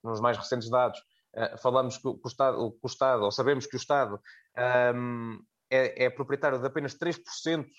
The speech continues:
da mancha florestal portuguesa, portanto, é, é uma realidade completamente atípica, hum, se, se, se olharmos para, para as outras realidades europeias. Hum, e, portanto, é importante, é importantíssimo saber quem são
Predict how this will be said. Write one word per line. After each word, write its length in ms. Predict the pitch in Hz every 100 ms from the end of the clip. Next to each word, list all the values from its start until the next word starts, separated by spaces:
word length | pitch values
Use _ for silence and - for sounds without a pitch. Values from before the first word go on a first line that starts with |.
| _ -
da 120 | 123
mancha 240 | 135 127
florestal 340 | 117 123 - 107
portuguesa, 420 | - - 101 127
portanto, 280 | - 117 - - 139 127 - - -
é, 220 | 127 -
é 40 |
uma 180 | 143 143
realidade 440 | 139 147 151 147 -
completamente 800 | 170 156 156 160 151 156 147
atípica, 680 | 147 151 165 - 127 - 95 - _ -
hum, 320 | 120 117 117
se, 220 | - -
se, 400 | 113 - 131 -
se 100 | -
olharmos 280 | 135 139 131
para, 240 | - 127 -
para 100 | 123
as 80 |
outras 200 | 123 117
realidades 380 | 110 117 107 101
europeias. 460 | 131 139 127 120 - _ - _ - 151 151
Hum, 460 | 156 156 156 151 117
e, 60 |
portanto, 260 | 165 156 -
é 60 | 170
importante, 680 | 170 - 165 - 180 143
é 20 | 143
importantíssimo 560 | 143 156 147 170 120
saber 400 | - 143 156 123
quem 160 | - 175
são 440 | - 165 147 107